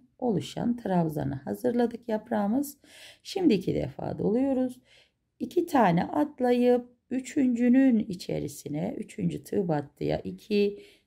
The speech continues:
iki, üç seferde alıyorum. Evet arkadaşlar, bakalım bir. Üçüncü, evet, burada da bir, iki bırakıp üçüncüye bu şekilde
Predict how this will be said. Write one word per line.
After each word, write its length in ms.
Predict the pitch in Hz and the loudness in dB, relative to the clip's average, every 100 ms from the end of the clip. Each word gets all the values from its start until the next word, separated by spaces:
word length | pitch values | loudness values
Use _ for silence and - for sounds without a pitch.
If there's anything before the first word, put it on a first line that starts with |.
| _ | _
iki, 680 | 196 180 - 151 160 226 285 - - | -16 -10 -2 0 2 2 0 -8 -6
üç 160 | 233 233 | -6 -4
seferde 600 | - 139 139 139 143 - | -4 -4 -6 -8 -4 -6
alıyorum. 480 | - - 131 135 - _ _ _ _ _ _ | -4 -4 -4 -6 -10 _ _ _ _ _ _
Evet 280 | 175 - - | -8 -8 -12
arkadaşlar, 760 | 165 - 185 - - 160 - _ | -14 -12 -12 -12 -12 -12 -12 _
bakalım 440 | - - 254 208 170 | -20 -10 -4 -2 -4
bir. 120 | 175 _ _ _ _ _ _ _ _ - | -8 _ _ _ _ _ _ _ _ -12
Üçüncü, 480 | 190 - 160 - - - | -12 -8 -6 -6 -8 -8
evet, 340 | 170 135 - - | -4 -4 -6 -4
burada 320 | 175 - - | -4 -4 -8
da 180 | - - _ _ | -10 -12 _ _
bir, 240 | 180 170 165 | 0 0 0
iki 220 | _ 175 | _ -8
bırakıp 420 | 139 139 - 262 _ | -6 -6 -8 -10 _
üçüncüye 840 | 226 - 233 214 185 196 190 147 135 _ _ _ _ | -10 -4 2 2 4 2 4 2 -2 _ _ _ _
bu 40 | - | -12
şekilde 760 | - 156 - - 147 262 294 | -4 -4 -4 -8 -4 -2 -4